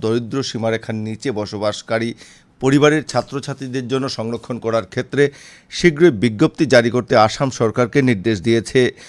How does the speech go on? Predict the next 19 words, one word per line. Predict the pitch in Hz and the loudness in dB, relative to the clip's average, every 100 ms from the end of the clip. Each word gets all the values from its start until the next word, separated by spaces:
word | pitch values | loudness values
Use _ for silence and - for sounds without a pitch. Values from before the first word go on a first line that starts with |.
| - _ | -20 _
উচ্চ | 147 143 - 185 | -2 0 4 4
ন্যায়ালয় | 175 165 165 - | 6 6 4 2
পূর্বের | 135 135 123 | 4 6 6
নির্দেশ | 120 107 117 - | 4 2 0 2
কার্যকর | 110 95 135 156 - | 2 2 -2 -2 0
করার | 127 120 - | 4 4 4
ক্ষেত্রে | 131 - 139 107 | -4 4 6 6
আগামী | 113 117 113 | 4 2 0
পঁচিশে | 120 117 151 156 110 | -4 -4 -2 -2 -2
ডিসেম্বরের | 104 123 117 120 113 | -2 0 2 2 2
মধ্যে | 117 120 117 | 2 2 0
একটি | - 120 | 0 -4
ওয়েব | - 131 - - | 2 2 2 0
পোর্টাল | 120 120 117 113 | 2 4 2 4
চালু | 104 107 117 | 2 2 2
করারও | 117 123 131 - - - 131 | 4 4 2 0 -18 -2 0
নির্দেশ | 117 120 95 | 0 -2 -2
দিয়েছে। | 120 123 - 143 139 - - - - | 0 -2 0 0 0 -2 -20 -14 0
নির্দেশে | 143 156 202 208 | 2 2 2 0